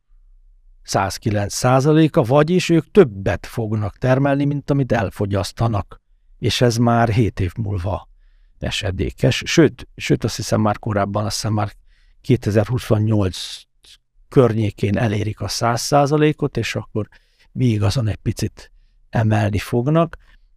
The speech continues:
És e-, ez ugye azt jelenti, hogy ők megint csak ebben egy üzletet látnak. Tehát az, hogy ők ezekkel az élvonalbeli technológiákkal, e, értékesíthető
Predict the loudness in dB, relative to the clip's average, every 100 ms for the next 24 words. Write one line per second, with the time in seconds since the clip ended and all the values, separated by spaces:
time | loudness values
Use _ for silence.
0 | _ _ _ 2 2 0 -4 2 2 2
1 | 0 2 4 2 2 0 2 2 2 2
2 | 4 2 0 -4 -10 -10 -14 _ -2 0
3 | 0 -2 -4 -6 _ -10 -10 -6 0 2
4 | 2 2 0 2 0 -2 -6 -4 -4 -4
5 | -4 -6 -4 0 2 2 0 0 -2 0
6 | 2 2 0 -12 _ _ _ _ _ _
7 | -4 0 0 -2 0 4 4 4 2 2
8 | 0 0 -2 -4 -4 -4 -2 -2 -2 -2
9 | -2 -4 -4 4 6 4 0 _ _ _
10 | _ -2 0 -2 _ _ _ _ 2 2
11 | 2 -2 -2 -2 -2 -4 -4 -2